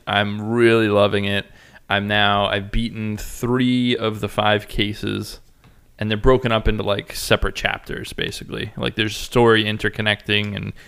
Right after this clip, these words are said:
it's the same characters and stuff, but you're going to different areas, and it's, it's pretty cleanly broken up. Um, I just love it. It's great.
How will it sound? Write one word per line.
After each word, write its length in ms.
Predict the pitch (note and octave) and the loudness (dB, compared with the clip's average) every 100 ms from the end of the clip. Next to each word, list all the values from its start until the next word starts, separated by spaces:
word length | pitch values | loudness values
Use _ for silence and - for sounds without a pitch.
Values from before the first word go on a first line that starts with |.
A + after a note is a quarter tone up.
| _ | _
it's 100 | A#2 | -10
the 80 | - | -4
same 220 | A2 G2+ | -2 -2
characters 560 | - G#2+ G#2 G2+ G#2 G2+ | 2 2 0 -2 -4 -4
and 100 | G#2+ | -10
stuff, 300 | - A2 - | -6 -6 -6
but 240 | - - - - _ _ _ _ - | -6 -6 -6 -14 _ _ _ _ -2
you're 160 | A2 | 0
going 240 | G#2+ G#2 G2+ | 2 2 0
to 80 | |
different 320 | F#2+ G#2 - G2+ | -2 -2 -2 -2
areas, 440 | G2 F#2 F#2+ F#2+ | 0 0 0 -2
and 100 | F#2+ | -6
it's, 160 | G2 - | -8 -10
it's 360 | C2 - - - - | -12 -10 -14 -14 -6
pretty 180 | - A#2 | 0 0
cleanly 380 | G#2+ G#2+ G#2 G#2 | 0 -6 -6 -8
broken 400 | B2 G2+ - A2 | -6 -6 -6 -8
up. 260 | G#1+ - - _ _ _ _ | -8 -10 -16 _ _ _ _
Um, 680 | - G#2 G#2 A2 A2+ A2+ A#2 _ _ - | 0 2 2 0 -6 -10 -14 _ _ -2
I 80 | C3+ | 0
just 220 | D3 E3+ | 2 4
love 160 | D#3+ | 4
it. 120 | D3+ - _ - | 4 0 _ -8
It's 180 | A#2 | -6
great. 380 | - B2 B2+ A#2+ | 4 6 6 4